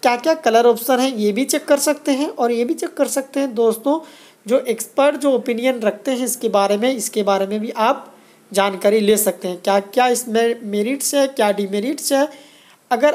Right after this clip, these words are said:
आप लेना चाहते हैं तो आपके लिए क्या यह फ़ायदे का सौदा होगा या नहीं, तो आप यहाँ पे इसका रिव्यू भी चेक कर सकते हैं। कलर ऑप्शन की बात की जाए तो इसमें बहुत सारे कलर ऑप्शन आपको यहाँ पे मिल जाते हैं। इसके इमेजेस भी आप यहाँ पे चेक कर सकते हैं, साथ में इसके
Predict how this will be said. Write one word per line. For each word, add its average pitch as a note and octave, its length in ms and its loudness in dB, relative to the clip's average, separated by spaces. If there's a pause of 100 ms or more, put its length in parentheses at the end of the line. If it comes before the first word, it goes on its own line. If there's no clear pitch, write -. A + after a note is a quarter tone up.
(100)
आप B3 180 0
लेना A3 240 2
चाहते B3 300 0
हैं B3 120 0
तो B3+ 80 4
आपके A3 340 0
लिए A3 160 0
क्या G#3+ 180 0
यह G#3 120 4
फ़ायदे F#3+ 420 -4
का G#3+ 120 0
सौदा G3+ 300 -4
होगा C#4 280 0
या B3 180 0
नहीं, C4 180 -2
तो B3+ 120 -6
आप A3+ 240 0
यहाँ B3+ 160 -2
पे B3+ 120 -4
इसका A#3+ 220 -4
रिव्यू G#3+ 300 -4
भी C#4 140 -2
चेक G#3+ 280 -6
कर F#3+ 100 0
सकते - 300 -8
हैं। F#3 120 -8 (400)
कलर B3 200 4
ऑप्शन D4 280 -2
की C#4 80 -4
बात A#3+ 220 0
की B3 100 -14
जाए C4 120 2
तो C#4 80 -4
इसमें B3+ 280 -6
बहुत A#3+ 280 -4
सारे B3+ 160 0
कलर A3 280 0
ऑप्शन A3 240 -4
आपको G#3 280 -2
यहाँ G3+ 160 -6
पे A#3 140 -10
मिल F#3+ 200 -6
जाते F#3 280 0
हैं। F3 120 -8 (420)
इसके C#4+ 200 -2
इमेजेस B3 380 -2
भी C#4+ 100 0
आप C4 160 2
यहाँ C4 120 -2
पे C4+ 140 -4
चेक B3 220 -2
कर C4+ 80 0
सकते C4 300 -2
हैं, C#4 140 0 (300)
साथ C#4 340 -2
में D4+ 100 -2
इसके C#4+ 440 4